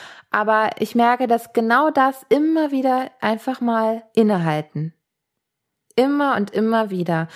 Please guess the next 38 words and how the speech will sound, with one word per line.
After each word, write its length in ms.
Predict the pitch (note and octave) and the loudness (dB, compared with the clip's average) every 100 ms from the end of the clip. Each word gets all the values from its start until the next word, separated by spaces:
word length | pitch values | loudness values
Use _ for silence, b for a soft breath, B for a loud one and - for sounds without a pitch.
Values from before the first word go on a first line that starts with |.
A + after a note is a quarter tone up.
| B B B | B B B
Und 160 | G3+ | 2
das 160 | G#3+ A#3+ | 2 0
ist 140 | C#4+ | -4
so, 200 | C4 B3+ | -2 0
so 80 | A3 | 0
ein 140 | A3+ | 0
Balanceakt 800 | A3 G#3 G3+ B3 - - C#4 - | 2 2 2 -2 -4 -4 -6 -6
für 180 | - C4+ | -6 -4
mich 260 | C4+ C#4 - | -2 -4 -8
gerade, 640 | C4+ B3+ B3+ C4 C#4+ D#4 F#4+ - b b b b b _ - | -6 -2 0 0 -2 -4 -6 -12 b b b b b _ -2
der 320 | G#3+ A3 A3 | 0 2 2
jetzt 300 | A3 A3 - | 0 -2 -6
gerade 480 | - G#3 B3+ D4+ C#4+ - | -2 0 2 -2 -6 -8
immer 260 | A3 B3+ C#4 | -2 0 2
mehr 240 | B3+ B3 | 0 0
gut 180 | A#3 B3 | -2 -6
funktioniert. 480 | - B3+ A#3+ A#3+ B3+ | -4 -6 -2 -2 0
Also 140 | A3 | -2
vor 140 | G#3 A3+ | -4 -2
allen 120 | - | 0
Dingen, 140 | A3 A3+ | 0 0
wenn 100 | A3 | -2
ich 80 | A3 | -2
dann 180 | A3 G#3 | -2 0
auch 220 | G#3 - | -2 -2
merke, 360 | G3+ G3 G#3 A3+ | -2 -2 -2 -4
dass 100 | G#3+ | -4
ich 60 | |
dann 140 | G#3+ G3+ | -2 0
doch 140 | A3 | -2
manchmal 300 | B3+ A#3+ A3+ | -4 -4 -4
ganz 160 | G#3 A3 | -4 -4
schön 100 | G#3 | -4
erschöpft 500 | G3 B3+ D4 - - | -2 -2 -4 -6 -4
bin, 200 | C4+ C4 | -2 -2
so 80 | |
von 180 | B3 A#3+ | -2 -2
dieser, 300 | A3+ G#3+ G3+ | 0 2 0